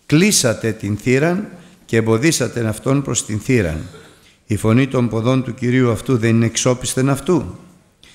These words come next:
Και ενώ έτι ελάλη μετ' αυτόν, ιδού κατέβη προς αυτόν ο μηνυτής. Και είπεν ο βασιλιάς, «Ιδού παρά Κυρίου είναι το κακόν τούτο.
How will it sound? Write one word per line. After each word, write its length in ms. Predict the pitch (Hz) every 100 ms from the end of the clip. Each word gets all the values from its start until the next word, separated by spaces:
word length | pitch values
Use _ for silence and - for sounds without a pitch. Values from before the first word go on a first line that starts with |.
| _ _
Και 120 | - 110
ενώ 380 | 120 131 127 131
έτι 400 | 143 147 147 113
ελάλη 420 | 110 117 110 107
μετ' 200 | 98 95
αυτόν, 500 | 98 - 156 190 202 - - - -
ιδού 320 | 107 104 127
κατέβη 420 | 120 107 117 120
προς 280 | 113 117 -
αυτόν 320 | 107 - 110
ο 60 | 113
μηνυτής. 680 | 107 104 104 110 95 - - _ _ _ _ _ _ _ _
Και 200 | - 139
είπεν 420 | 147 139 113 104 -
ο 80 | 127
βασιλιάς, 720 | 104 101 - 107 95 78 - - - - - - _
«Ιδού 300 | - 131 175
παρά 240 | 175 147 135
Κυρίου 760 | 139 139 143 175 123 143 - -
είναι 220 | 139 131 127
το 140 | 127
κακόν 420 | 117 113 131 127
τούτο. 420 | 131 123 76 78